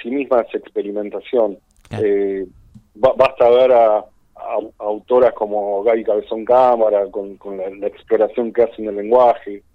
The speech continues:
Speaker 1: Félix Brusone,
Speaker 2: Sí.
Speaker 1: Roque Larraqui, estoy nombrando colegas que, que son cercanos a mí, que, que los conozco y aparte los leo, eh, que, que me vienen ahora a la mente, ¿no? Pero, eh, Selva Almada, no sé,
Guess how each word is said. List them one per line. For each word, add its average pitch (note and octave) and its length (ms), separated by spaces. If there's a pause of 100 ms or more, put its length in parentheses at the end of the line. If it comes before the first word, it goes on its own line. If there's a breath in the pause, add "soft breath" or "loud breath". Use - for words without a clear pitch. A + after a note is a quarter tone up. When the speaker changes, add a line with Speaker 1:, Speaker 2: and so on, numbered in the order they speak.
(320 soft breath)
Speaker 1:
Félix A2+ 260
Brusone, A2+ 1040
Speaker 2:
Sí. G#2+ 200
Speaker 1:
Roque A2 180
Larraqui, A2 480
estoy B2 180
nombrando A#2+ 640 (360 loud breath)
colegas A#2 640
que, A2 220
que - 100
son A#2+ 220
cercanos A#2 420
a A2 80
mí, A#2+ 380
que, A2 100 (240)
que G#2+ 60
los G#2+ 120 (120)
conozco A#2+ 520
y G#2+ 40
aparte A2 320
los G#2 160
leo, A#2 300 (380 loud breath)
eh, G2+ 400
que, G#2+ 140
que - 180
me A#2 140
vienen C3 260
ahora C3+ 200
a B2+ 40
la B2+ 120
mente, C3+ 340
¿no? C#3 220
Pero, A#2+ 320 (400)
eh, G2+ 680
Selva A2+ 200
Almada, B2+ 600
no A#2 120
sé, - 240